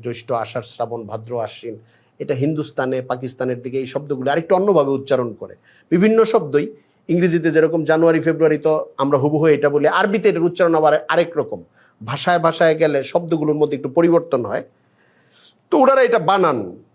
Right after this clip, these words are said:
বানানোর পরে ওই সময় আবার ইংরেজি সন ছিল পনেরোশো ছাপ্পান্ন খ্রিস্টাব্দ, কিন্তু হি-, হিজরি সন কত ছিল? নয়শো বিরানব্বই। নয়শো বিরানব্বই হিজরিতে,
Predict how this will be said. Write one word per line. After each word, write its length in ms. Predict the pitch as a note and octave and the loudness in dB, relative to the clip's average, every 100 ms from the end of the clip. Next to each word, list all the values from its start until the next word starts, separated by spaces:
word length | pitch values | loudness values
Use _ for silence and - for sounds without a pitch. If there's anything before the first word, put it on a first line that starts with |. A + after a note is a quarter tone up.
| _ _ _ _ - - | _ _ _ _ -18 -14
বানানোর 540 | B2+ C#3 F3+ G#3 G#3 - | -4 0 2 2 2 2
পরে 220 | E3 G3+ | 2 4
ওই 160 | A#3+ | 4
সময় 200 | - A#3 | 4 4
আবার 140 | G#3+ G#3 | 4 4
ইংরেজি 360 | A#3 A#3 G#3+ | 4 2 2
সন 280 | G#3+ G#3 G3 | 2 2 0
ছিল 220 | - A#3 A#3 | 0 0 2
পনেরোশো 400 | A#3 G#3 F3 F#3 | 0 0 -4 -4
ছাপ্পান্ন 500 | F#3 F3+ F#3 F3 D#3+ | -4 -2 0 0 -2
খ্রিস্টাব্দ, 600 | - B2+ - - - - _ _ _ _ _ _ _ _ | -4 -8 -8 -10 -12 -20 _ _ _ _ _ _ _ _
কিন্তু 260 | D3 D3 D3 | -4 -2 -2
হি-, 640 | C3 - - - - - | -2 -6 -14 -20 -20 -10
হিজরি 320 | B2+ F#3+ A3 | -2 -2 0
সন 220 | A#3 C4 A#3 | 0 0 0
কত 280 | B3+ B3 | 0 0
ছিল? 200 | - C4 G#3+ C3+ - - _ _ _ - | -2 0 2 0 -6 -20 _ _ _ 0
নয়শো 600 | E3+ G3+ G#3 C4+ A4 - - _ _ _ _ - | 2 2 2 2 2 -4 -18 _ _ _ _ -2
বিরানব্বই। 840 | D#3 B3 B3+ G#3+ D3 E3+ A#2+ A2 | 2 4 4 2 2 2 0 0
নয়শো 360 | D#3+ A3+ A3+ C4+ | 2 2 2 0
বিরানব্বই 640 | F3+ A3+ B3 C4+ A3 B3 | 2 2 4 2 2 2
হিজরিতে, 800 | F#3+ F#3 F3 A3+ - D4 B4 - | 2 0 0 -2 2 2 0 -12